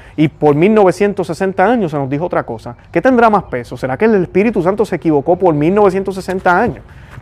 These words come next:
Pensemos en eso y démonos cuenta y abramos los ojos. Es triste aceptarlo. Ustedes no saben cuántas noches largas yo tuve, ya no, ya uno acepta, pero yo tuve al principio cuando uno se empieza a abrir los ojos y a darse cuenta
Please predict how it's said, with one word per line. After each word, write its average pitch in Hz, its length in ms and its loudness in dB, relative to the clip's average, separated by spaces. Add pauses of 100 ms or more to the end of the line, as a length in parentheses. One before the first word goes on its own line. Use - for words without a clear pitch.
(180)
Pensemos 190 440 2
en 196 80 -2
eso 226 280 -4
y - 20 -8
démonos 208 360 -4
cuenta 170 400 -6
y 135 40 -4
abramos 156 340 -2
los 175 220 -4
ojos. 160 220 -4 (280)
Es 214 220 2
triste 247 320 2
aceptarlo. 165 480 -2
Ustedes 220 240 0
no 233 120 0
saben 196 260 0
cuántas 190 320 -2
noches 180 280 -2
largas 175 360 0 (240)
yo 180 160 2
tuve, 202 400 2
ya 156 200 2
no, 185 260 0 (220)
ya 143 220 -4
uno 180 160 2
acepta, 165 400 -2
pero 139 240 -4 (260)
yo 170 140 0
tuve 233 220 6
al 170 80 0
principio 202 400 -2
cuando 156 180 -2
uno 180 100 0
se 185 120 -4
empieza 196 500 -2
a - 40 4
abrir 190 180 0
los 165 180 -4
ojos 180 160 -2
y 156 60 -4
a 139 60 -4
darse 147 200 -6
cuenta 175 400 -4